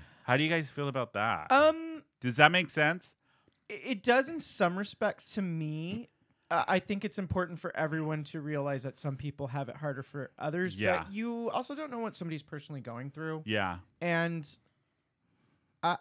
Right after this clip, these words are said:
Speaker 2: I don't know. There could have been a lot of growing up pressure for him to act a certain way, and that's been repressed.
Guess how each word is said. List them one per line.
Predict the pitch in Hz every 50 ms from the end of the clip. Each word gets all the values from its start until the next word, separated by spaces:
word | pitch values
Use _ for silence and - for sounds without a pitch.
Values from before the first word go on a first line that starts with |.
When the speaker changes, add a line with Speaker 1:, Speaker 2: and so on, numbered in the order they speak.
| - _
Speaker 2:
I | 175 185
don't | 214 240 202
know. | 165 156 151 156 156 - - _ _ _ _ _
There | 180 175
could | 180 - 208
have | 214
been | 196 202
a | 190 180
lot | 170 170 165 165
of | 170 151 143 139 - _ 139
growing | 139 147 147 151 151 147 143
up | 139 143
pressure | - - 143 139 - - 143
for | 131 - 143
him | 135 139 139 135 131
to | - 131 - -
act | 107 117 135 - -
a | 143
certain | - - 123 110 - 104 117
way, | 117 117 117 117 117 113 113 -
and | - 127 123
that's | 123 131 - -
been | _ 143 127
repressed. | 117 107 104 - - 127 123 113 - - - - -